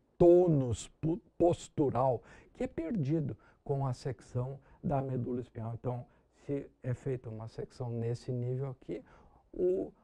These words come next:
a, o tônus muscular é perdido e a pessoa, ah, perde a postura, perde, e naturalmente perde o equilíbrio, que é a correção da postura, né? Então, <clears throat> perdem-se os movimentos voluntários, que têm origem lá no córtex cerebral, mas também se perde aqui a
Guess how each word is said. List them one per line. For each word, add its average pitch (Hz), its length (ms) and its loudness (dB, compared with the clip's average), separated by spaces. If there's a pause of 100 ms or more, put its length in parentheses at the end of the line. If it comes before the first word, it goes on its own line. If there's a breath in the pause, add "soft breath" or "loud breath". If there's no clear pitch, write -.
(160 soft breath)
a, 135 260 -2
o 139 160 2
tônus 123 440 0
muscular 113 600 -4 (140)
é 135 100 -4
perdido 175 760 -4
e 302 100 -6
a 302 80 -6
pessoa, 170 680 -10 (280 soft breath)
ah, 143 160 -8 (120)
perde 120 300 0
a 139 60 -4
postura, 143 580 -6 (340)
perde, 120 320 -4
e 117 100 -10
naturalmente 135 680 -10
perde 117 280 -10
o 117 60 -6
equilíbrio, 120 560 -2
que - 100 -8
é 113 40 -4
a 113 60 -8
correção 110 600 -8
da - 100 -10
postura, - 580 -16
né? 175 180 -18 (680 loud breath)
Então, 143 320 0 (140)
<clears throat> - 380 -2
perdem-se 147 520 6
os 120 140 2
movimentos 117 560 0
voluntários, 156 720 0
que - 100 -8
têm 214 140 -6
origem 127 400 -2
lá 123 260 2
no 104 140 -6
córtex 120 480 -8
cerebral, 156 580 -6
mas 285 140 -12
também 180 320 -10
se - 140 -14
perde 123 440 -8
aqui 117 380 -10
a 113 260 -4